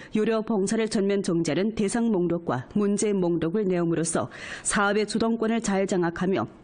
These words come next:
정밀화 조치 실행을 견지하고 실천 가운데서의 성공 경험과 문제 교훈을 제때에 평가하며 보다 과학적이고 보다 효과적인 방법 조치를 강구해야 합니다. 반드시 법에 따라 안정적으로 추진하고 사법 보장,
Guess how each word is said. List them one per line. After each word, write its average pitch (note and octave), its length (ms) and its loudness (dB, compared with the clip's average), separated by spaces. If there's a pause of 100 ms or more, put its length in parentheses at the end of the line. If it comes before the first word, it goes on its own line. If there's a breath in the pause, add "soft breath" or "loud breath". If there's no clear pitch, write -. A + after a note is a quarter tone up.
정밀화 G3+ 440 2
조치 G3+ 360 -2
실행을 G#3+ 420 0
견지하고 E3+ 560 0 (220 loud breath)
실천 A#3 440 0
가운데서의 F3+ 760 0
성공 G3+ 400 2
경험과 F#3 540 0 (180 loud breath)
문제 G#3 380 2
교훈을 F#3+ 560 0
제때에 G3 420 0
평가하며 D#3+ 640 0 (380 loud breath)
보다 A3+ 220 2
과학적이고 A3+ 720 0
보다 F#3+ 220 0
효과적인 A3 720 0
방법 F#3+ 420 0
조치를 F#3+ 360 0
강구해야 E3 440 0
합니다. B2 380 0 (1080 loud breath)
반드시 A3 500 2
법에 G#3+ 280 0
따라 G#3+ 300 0
안정적으로 G#3 720 0
추진하고 E3 640 0
사법 A3 540 -2
보장, E3 420 0